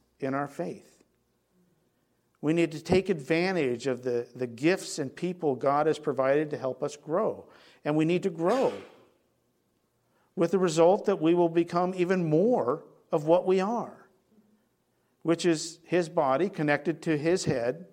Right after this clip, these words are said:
to, to the head, to, to Jesus. And we will truly be functioning as the body of Christ that will continue to grow as we speak truth in love and continue to build itself,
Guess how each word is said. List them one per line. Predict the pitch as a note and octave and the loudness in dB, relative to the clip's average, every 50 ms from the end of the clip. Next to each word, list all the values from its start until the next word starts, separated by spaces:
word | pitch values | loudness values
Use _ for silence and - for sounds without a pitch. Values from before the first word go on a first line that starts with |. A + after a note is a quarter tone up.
| _ _ _ _ - | _ _ _ _ -2
to, | - D#3+ D#3+ | -2 -2 -2
to | D#3+ D#3+ F#3+ F3+ | 0 2 2 4
the | F3 E3+ | 4 2
head, | C#3+ C3+ C3+ A#2+ B2+ C#3 - - - | 2 2 2 0 0 -2 -4 -6 -4
to, | D3 D3 C#3+ | -2 -2 -2
to | - - D#3+ D3+ | -2 -4 -6 -2
Jesus. | - D#3+ D3+ C#3 A2+ B2 B2 D3+ - - - - _ _ _ _ _ _ _ - - - _ - | 0 0 0 0 -2 -4 -6 -6 -6 -10 -16 -20 _ _ _ _ _ _ _ -20 -20 -18 _ 0
And | D#3 D#3 F3 | 0 2 4
we | F3+ | 4
will | F3+ F3+ F3 E3 | 4 4 4 2
truly | E3 - - A3+ B3+ A#3+ A3 F#3+ | 0 0 0 0 2 2 2 2
be | D#3 D#3+ C#3+ | 2 0 -4
functioning | - - - F3+ A3+ A3+ - - - D3+ C#3 D3+ D#3 | -2 0 2 2 2 0 -4 -6 -6 -6 -4 -2 0
as | D#3 D#3 D3 | 0 0 0
the | D#3 D3 | -2 -2
body | B2 C3 C#3+ D#3+ F3 F3+ F3 | 0 2 2 2 4 2 2
of | D#3+ - | 2 0
Christ | - F#3+ G3 E3 C#3+ C#3+ C#3 - - - _ _ _ _ _ _ _ _ - | 0 0 0 2 0 0 -2 -8 -12 -18 _ _ _ _ _ _ _ _ 0
that | D3 D#3 F3 | 0 2 4
will | F3 F3 F3 | 4 2 2
continue | F3+ - G3 F#3 - - - G#3 C#4 D#4 B3+ G3+ C#3+ | 2 -2 -4 -4 -4 -4 -2 -2 0 2 2 2 0
to | B2 C#3 | 0 -4
grow | A#2 G#2 A2+ A2 G#2+ F#2+ F2 - - - _ _ _ _ _ _ _ _ _ _ _ _ _ _ _ _ _ _ _ _ _ _ _ _ _ - | -6 -4 -6 -8 -8 -8 -12 -16 -20 -20 _ _ _ _ _ _ _ _ _ _ _ _ _ _ _ _ _ _ _ _ _ _ _ _ _ -2
as | C#3+ C3+ - | -2 -2 -2
we | D3 C3+ | -4 -8
speak | - - - - D#3+ F#3 F#3+ - - - | -8 -6 -4 -2 -2 -2 -2 -6 -14 -10
truth | - E3 D#3 D#3 D3+ | -6 -4 -4 -4 -2
in | F3 E3+ D#3 | -4 -4 -4
love | C3 G#2+ G#2 G#2 G#2 G#2+ - _ _ _ | -4 -6 -8 -10 -14 -18 -20 _ _ _
and | - B2+ A#2 | -14 -12 -10
continue | - B2+ - C#3 C3+ C3 C3 C3 | -12 -10 -6 -6 -4 -4 -4 -6
to | C3 | -6
build | A2+ A#2 B2 A#2 A#2+ A#2+ | -4 -2 -2 -2 -2 -4
itself, | B2+ A#2+ - - B2+ A#2+ | -10 -12 -8 -6 -6 -6